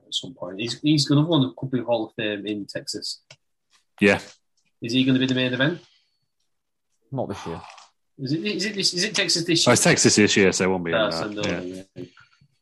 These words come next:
Speaker 2: He probably deserves it, but he'll have to wait a while, I think, if he does. But I
Speaker 3: Yeah.
Speaker 2: guess they'll be doing California soon, won't they? If The Rock, like, can't turn up. But then again, Batista's still waiting, isn't he? So
Speaker 1: Yeah.
Speaker 2: you could have Batista next year in L A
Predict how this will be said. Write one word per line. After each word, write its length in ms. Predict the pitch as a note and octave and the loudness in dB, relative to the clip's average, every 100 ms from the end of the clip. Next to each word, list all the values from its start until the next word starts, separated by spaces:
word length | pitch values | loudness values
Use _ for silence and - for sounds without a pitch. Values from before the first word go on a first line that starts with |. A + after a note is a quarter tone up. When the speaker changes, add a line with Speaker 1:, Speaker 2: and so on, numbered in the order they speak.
| _ _ | _ _
Speaker 2:
He 60 | D3 | 6
probably 180 | A#3+ A#3 | 10 10
deserves 420 | D#3+ B2 C3 C#3 | 10 8 6 6
it, 140 | C#3 | 4
but 60 | B2 | 6
he'll 100 | A#2+ | 4
have 100 | A#2 | 6
to 80 | G#2+ | 6
wait 140 | G#2 | 8
a 60 | A2+ | 8
while, 200 | A2 A2 | 6 6
I 40 | G#2+ | 4
think, 200 | A#2 G#2 | 2 0
if 100 | G2+ | -2
he 60 | |
does. 320 | G2+ G#2+ - _ _ _ _ _ _ _ _ _ _ _ _ _ _ - | 0 -2 -2 _ _ _ _ _ _ _ _ _ _ _ _ _ _ 0
But 80 | |
I 40 | D#3 | 2
Speaker 3:
Yeah. 60 | |
Speaker 2:
guess 120 | F3 C#3 | 4 2
they'll 120 | A#2+ | 0
be 80 | B2+ | 2
doing 260 | A2+ G2+ | 2 2
California 500 | F#2+ F#2 - F2 E2+ | 0 -2 -2 -4 -4
soon, 180 | - E2+ | -6 -8
won't 160 | E2 E2 | -6 -8
they? 120 | E2 | 0
If 180 | B2+ - | 2 6
The 80 | D3+ | 8
Rock, 340 | F#3 - - | 8 6 2
like, 160 | A#2 - | 2 4
can't 240 | G#2+ G2+ | 0 2
turn 160 | G2 F#2 | 0 0
up. 160 | E2 - _ | -2 -8 _
But 80 | C#3 | 2
then 80 | F3+ | 4
again, 200 | D#3 B2+ | 2 0
Batista's 460 | G2+ C3 C3 B2+ | 0 0 0 -2
still 160 | - F#2+ | -2 -2
waiting, 220 | F2 E2+ | -2 -6
isn't 60 | F2+ F2+ | -10 -10
he? 40 | - _ _ _ _ _ _ _ _ _ _ _ _ _ | -12 _ _ _ _ _ _ _ _ _ _ _ _ _
So 460 | - F#2 F2+ E2+ - B2 | 0 2 4 2 -2 -6
Speaker 1:
Yeah. 240 | C3 C3+ - _ _ - | -2 -2 -4 _ _ -6
Speaker 2:
you 140 | G2+ | 0
could 120 | - | 4
have 120 | G2 | 2
Batista 380 | E2 - F2+ - | 2 -2 -2 -2
next 200 | F2 F#2 | -8 -8
year 100 | F2+ | -8
in 60 | E2+ | -8
L 160 | E2+ | -6
A 160 | E2 | -8